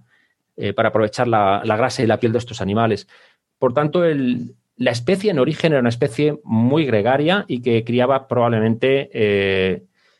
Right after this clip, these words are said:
que su hábitat, probablemente su hábitat principal de reproducción eran playas abiertas. ¿Qué pasa? Que fue objeto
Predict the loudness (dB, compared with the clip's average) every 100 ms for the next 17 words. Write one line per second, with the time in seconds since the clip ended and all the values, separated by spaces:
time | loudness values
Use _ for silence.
0 | _ _ _ _ _ -4 -2 0 0 0
1 | -2 -4 -2 0 2 0 -2 0 0 -2
2 | -6 -2 -2 2 0 0 -2 0 -2 0
3 | 0 2 0 0 -2 0 0 0 0 0
4 | -2 -6 -16 -20 _ _ _ _ _ _
5 | _ _ _ -4 -2 0 0 0 0 0
6 | 0 0 -4 -2 -2 -2